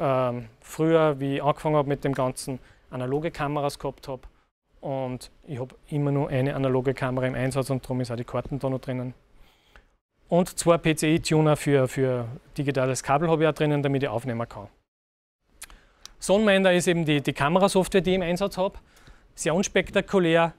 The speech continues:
Man kann eben definieren, ob das eine I-P-Kamera ist oder ob das eine analoge Kamera ist. Man stellt das ein. Und Sonminder bietet sozusagen einfach diesen Abstraction Layer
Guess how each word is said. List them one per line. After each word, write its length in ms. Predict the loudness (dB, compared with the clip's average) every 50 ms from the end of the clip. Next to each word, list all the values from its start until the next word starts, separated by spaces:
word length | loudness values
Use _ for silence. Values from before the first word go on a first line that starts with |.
| _ _
Man 180 | -2 -2 -2 0
kann 160 | 2 2 2
eben 140 | 2 2 2
definieren, 480 | 2 0 0 2 0 2 4 4 4 2
ob 100 | 2 0
das 160 | -2 -2 0
eine 160 | -2 -2 -4
I-P-Kamera 680 | -6 -4 -6 -6 -2 -2 -2 0 0 0 0 2 2 2
ist 160 | 2 2 0
oder 160 | -2 -2 -2
ob 120 | -2 -4 -4
das 120 | -6 -4 -2
eine 80 | -2
analoge 400 | -2 -2 -2 -2 0 0 0 0
Kamera 400 | 0 0 -2 0 0 0 2 2
ist. 180 | 2 2 2 0
Man 120 | -2 -2
stellt 260 | 0 0 -2 -2 0
das 140 | -4 -6 -4
ein. 240 | -2 -2 -2 -2 -2 -4 -12 -20 _ _ _ _ _
Und 140 | -4 -2 -2
Sonminder 600 | 0 2 2 2 4 4 2 2 2 2 2 0
bietet 440 | 0 0 -2 -4 0 2 2 2 4
sozusagen 580 | 4 2 2 2 -2 0 4 4 4 4 4 4
einfach 260 | 2 2 2 0 0
diesen 220 | 0 0 2 2
Abstraction 600 | 2 0 -2 -2 0 0 0 0 0 -2 0 2
Layer 320 | 2 4 4 2 2 0